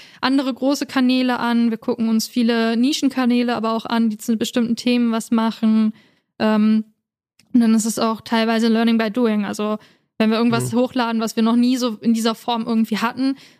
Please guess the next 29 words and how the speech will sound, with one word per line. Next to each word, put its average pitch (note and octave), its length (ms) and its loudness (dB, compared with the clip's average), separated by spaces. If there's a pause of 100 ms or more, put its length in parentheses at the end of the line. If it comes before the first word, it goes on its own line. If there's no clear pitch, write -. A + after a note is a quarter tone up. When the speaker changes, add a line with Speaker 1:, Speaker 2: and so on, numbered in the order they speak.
(120)
Speaker 1:
probieren A#3 340 2
wir A3+ 60 0
halt A3 160 -2
vieles A3+ 380 -2
aus. A3 280 -4
Es G#3 120 -10
kann A3+ 180 0
halt - 140 -2
auch G#3+ 120 -6
passieren, A3 340 -2
dass A3 140 -6
wir A3 80 0
ein G#3+ 100 0
Thumbnail A3 540 -2 (280)
oder A3 140 0
einen G#3+ 160 0
Titel, A3 680 0
ähm, G#3+ 440 -2
ein A3 120 -2
paar G#3+ 220 -2
Tage A3 300 -4
später A3+ 380 -2
nochmal G#3+ 320 -2
ändern, A3 380 0
weil G#3 120 -2
wir G#3+ 80 -2
merken, G#3+ 420 0
so, G#3+ 120 -2
hm, G#3+ 300 0